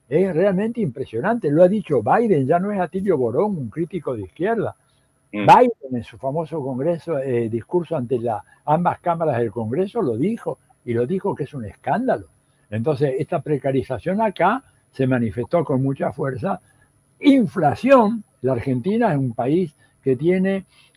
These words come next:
Speaker 1: eh, como característica una inflación crónica que te devora los ingresos, devora los salarios, las pensiones, las jubilaciones. Y
Speaker 2: Ujú.
Speaker 1: aparte está el legado de los aumentos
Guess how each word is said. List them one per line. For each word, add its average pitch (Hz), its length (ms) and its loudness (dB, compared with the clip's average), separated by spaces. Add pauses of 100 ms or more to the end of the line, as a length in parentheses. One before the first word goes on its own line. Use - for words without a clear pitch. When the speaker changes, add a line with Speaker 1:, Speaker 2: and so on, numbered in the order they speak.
Speaker 1:
eh, 120 460 2
como 135 240 -2
característica 147 880 -2
una 131 140 0
inflación 127 680 -4
crónica 170 760 4 (260)
que 143 140 2
te 139 160 2
devora 175 420 4
los 135 200 -2
ingresos, 113 680 -2
devora 170 340 0
los 135 200 -6
salarios, 123 640 -4 (300)
las - 180 -2
pensiones, 135 800 -2
las 123 140 -6
jubilaciones. 120 840 -2 (320)
Y 127 100 2
Speaker 2:
Ujú. 123 100 4
Speaker 1:
aparte 190 260 6 (100)
está 180 380 0 (220)
el 135 200 2
legado 165 460 2
de 139 140 2
los 120 180 -2 (200)
aumentos 170 840 -2